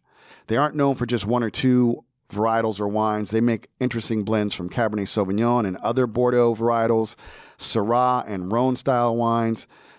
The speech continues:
Zinfandel, Tempranillo, and they even make beautiful white wines. Side note for you guys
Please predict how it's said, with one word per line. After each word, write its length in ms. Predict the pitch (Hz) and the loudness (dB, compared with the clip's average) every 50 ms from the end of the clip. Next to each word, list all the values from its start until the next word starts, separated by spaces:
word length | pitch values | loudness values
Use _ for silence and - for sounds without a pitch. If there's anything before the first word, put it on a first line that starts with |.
| _ - | _ -12
Zinfandel, 680 | - 98 123 165 180 - 143 117 95 98 85 - - | -6 -2 0 0 0 0 -2 -2 -2 -4 -6 -6 -10
Tempranillo, 640 | _ - 143 139 - 143 131 135 147 143 113 95 87 - | _ -4 -4 -2 0 0 2 2 2 2 2 0 0 -2
and 180 | 104 104 95 - _ _ _ _ _ | -4 -6 -6 -8 _ _ _ _ _
they 80 | - 135 | -2 0
even 240 | 175 226 226 180 139 | 0 2 2 0 0
make 180 | 127 117 98 | -2 -4 -2
beautiful 360 | 98 127 135 123 - 123 110 | 0 2 2 2 2 0 0
white 220 | 113 127 143 151 - | 2 2 0 0 -2
wines. 420 | 110 92 78 76 64 64 - - _ _ _ _ _ - - - - - - - _ _ _ _ _ _ _ | -6 -10 -10 -12 -14 -16 -16 -18 _ _ _ _ _ -20 -20 -20 -20 -20 -20 -20 _ _ _ _ _ _ _
Side 320 | - - 165 180 196 202 143 | -4 0 0 2 0 0 -2
note 180 | 110 104 95 | -2 -4 -4
for 140 | - - 110 | -4 -4 -2
you 80 | 98 98 | -2 0
guys 360 | 98 95 98 95 92 - - | 0 0 0 0 -2 -4 -8